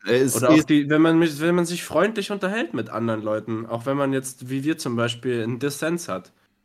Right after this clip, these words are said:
Speaker 2: Ja, deswegen schreien wir uns ja trotzdem nicht an oder beleidigen uns.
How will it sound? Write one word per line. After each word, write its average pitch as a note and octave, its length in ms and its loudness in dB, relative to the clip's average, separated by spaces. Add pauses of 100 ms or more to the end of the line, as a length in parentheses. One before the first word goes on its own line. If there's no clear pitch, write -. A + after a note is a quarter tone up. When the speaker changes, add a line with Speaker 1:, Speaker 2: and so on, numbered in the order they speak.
Speaker 2:
Ja, A2+ 120 -2
deswegen A#2+ 420 -4
schreien C3+ 320 0
wir B2+ 80 -4
uns B2 140 -8
ja A#2 80 -4
trotzdem A2+ 460 -8
nicht F#2+ 180 -10
an G2 160 -6
oder F#2+ 180 -6
beleidigen G#2 540 -2
uns. F2+ 360 -16